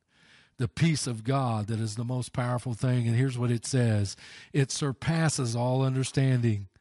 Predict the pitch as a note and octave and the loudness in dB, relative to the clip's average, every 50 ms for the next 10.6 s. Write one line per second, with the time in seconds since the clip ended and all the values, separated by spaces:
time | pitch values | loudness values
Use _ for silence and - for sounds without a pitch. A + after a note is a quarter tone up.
0 | _ - - - - - - D#3+ D#3+ D#3+ D#3+ D3 C3+ A#2+ D3 D#3 F3 G3 F#3+ D3+ | _ -20 -20 -20 -14 -4 0 0 2 2 2 0 0 0 2 2 2 2 0 0
1 | E3 D#3 B2+ G#2+ B2 A#2 A#2 A#2+ B2+ D3 - - - - D#3+ F3 F#3+ F#3+ F#3+ F3+ | 0 0 0 0 0 0 2 2 0 0 -2 -6 -6 -2 -2 -2 0 0 -2 -2
2 | D3+ C3+ B2 B2 B2 C3 B2+ - - C#3 C3 - - A#2+ A#2+ A#2+ A2+ - - D#3 | -2 -2 -2 -2 -2 -2 -4 -4 -8 -10 -8 -8 -6 -4 -4 -4 -4 -4 -2 0
3 | D3+ D3+ D3 B2 B2 B2 A2+ A2 - - - - - _ _ _ _ _ _ _ | 2 2 2 2 2 0 0 0 -2 -6 -10 -14 -18 _ _ _ _ _ _ _
4 | _ _ _ _ _ _ _ - - - - - - - - - E3 F3+ A3 B3+ | _ _ _ _ _ _ _ -10 -10 -10 -12 -18 -20 -20 -6 0 2 2 4 4
5 | C4 B3+ G#3+ F3+ D#3 C3+ A2+ A2 A#2 A2 G#2+ G#2+ F#2+ G#2 A#2 C3+ D#3 E3 E3 D#3+ | 4 4 4 4 4 2 0 0 -2 -2 -2 -2 -2 -2 -2 -2 -2 -2 -2 -4
6 | D3 C3 C#3+ D3 D#3 E3 F3 E3+ F#3 F#3 F3 D#3 B2 G#2 G#2+ G2 F#2+ G2 - - | -4 -4 -2 0 0 2 2 2 2 2 2 0 -2 -2 -4 -6 -6 -8 -10 -10
7 | - - F#3 G3 G3 F3+ D#3 A#2+ A2 A#2 G#2+ A2 - - - - - _ _ _ | -4 0 0 2 2 2 0 0 -2 -6 -10 -12 -12 -12 -14 -14 -14 _ _ _
8 | _ _ _ _ _ _ - - G#3 A#3+ B3 A3+ G3 E3+ C#3 A#2 C3 B2+ B2+ C#3 | _ _ _ _ _ _ -8 -4 -2 0 0 2 2 0 0 0 -2 -2 -2 0
9 | D3+ F3+ G3 F#3+ D#3+ D#3+ F3 G3+ A#3+ C4+ C4 C4+ A#3+ - - - G#3 G#3 G3+ F3 | 0 0 0 0 0 0 2 2 2 2 0 -2 -4 -4 -2 -2 -2 -2 -2 -2
10 | D#3 F#3 E3 - - - F3 E3+ E3 C3 A2 G#2 | -4 -4 -4 -6 -4 -2 0 0 0 0 -2 -6